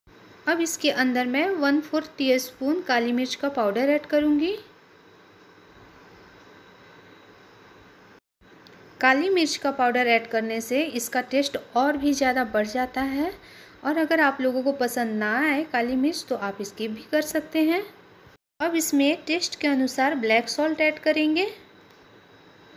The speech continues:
आप ब्लैक सॉल्ट और वाइट सॉल्ट दोनों मिक्स कर सकते हैं, पर मैंने सिर्फ ब्लैक सॉल्ट ही मिक्स किया है।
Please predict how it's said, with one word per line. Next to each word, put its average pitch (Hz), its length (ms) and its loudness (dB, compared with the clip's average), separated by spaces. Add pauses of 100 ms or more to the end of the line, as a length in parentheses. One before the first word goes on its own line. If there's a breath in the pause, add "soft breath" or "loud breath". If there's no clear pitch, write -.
(880)
आप 269 260 0
ब्लैक 277 400 2
सॉल्ट 320 360 2
और 285 240 2
वाइट 254 280 4
सॉल्ट 311 340 0
दोनों 262 280 2
मिक्स 285 340 0
कर 285 160 -2
सकते 285 400 -4
हैं, 294 280 0 (380)
पर 285 100 -2
मैंने 294 300 2
सिर्फ - 260 -6
ब्लैक 247 260 2
सॉल्ट 269 320 -2
ही 294 80 2
मिक्स 277 320 0
किया 277 260 2
है। 302 220 0